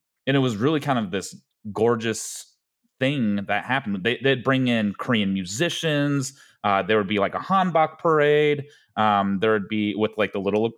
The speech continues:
littler kids. It was, it was adorable. Um, I look back on it now, not as fondly, but at the time, it was very adorable.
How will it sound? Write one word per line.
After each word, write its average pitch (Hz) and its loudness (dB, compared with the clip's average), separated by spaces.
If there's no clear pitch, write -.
littler 120 0
kids. 123 -2
It 90 -2
was, 90 -6
it 98 -2
was 92 -4
adorable. 90 -2
Um, 104 2
I 110 2
look 123 2
back 120 2
on 117 2
it 95 -4
now, 104 4
not 98 0
as 135 0
fondly, 151 2
but 104 2
at 110 -2
the - -20
time, 95 -2
it 90 -4
was 98 2
very 92 2
adorable. 92 0